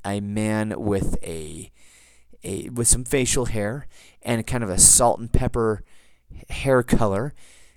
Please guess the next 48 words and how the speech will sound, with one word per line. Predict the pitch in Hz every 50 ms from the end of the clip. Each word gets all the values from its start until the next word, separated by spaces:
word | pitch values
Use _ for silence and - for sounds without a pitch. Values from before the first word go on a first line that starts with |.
| - - 101
grizzled, | 98 120 123 123 120 123 120 135 151 160 165 180 151 - -
maybe | - 123 120 127 131 147
from | 147 - 156 147
an | 127 113 - -
earlier | - 104 107 113 120 120 117 107 104 -
age | - 92 98 107 117 110 110
than | - 123 123
most | 120 120 131 - -
people, | - 135 - - 139 127
and | 107 98
that's | 95 98 -
why, | - 107 101
'cause, | - - 107 95 - - _ _ -
you | 110
know, | 101
a | 90
lot | 87 101 127 127
of | 107
guys | 95 85 80 73 71 69 - - - - - - - - - - -
get | - 117 -
the | 101
salt | - - 104 - -
and | 92
pepper | - 98 - -
hair, | - - - 131 113
but | 101 78
maybe | 95 107 107 101
he | 90 101 104 95
had | 90 90 92 65
it | -
from | - - 92
an | - -
earlier | - 92 87 82 82 76 60 -
age. | 64 76 - - - - - - - - - - - - - -
I | - 156
don't | 180 143 110
know. | 90 85 90 117 123 - - - - -
It | -
doesn't | - 147 139 123 107
tell | - 131 127 113 107 101
why | 95 101 107 107 95 87 87 90 101 120 117 - - _ _ - -
he | - - 117 117
was | 101 98 98 92 95 98 - - - - _
nicknamed | - 120 113 113 110 - - 113 107 104 98 95 92 90
Grizzled, | 90 104 117 123 131 131 110 104 98 101 92
but | - -
Robert | 65 101 107 113 139 143 151 -
Rivach, | - 110 117 120 98 92 87 98 113 - -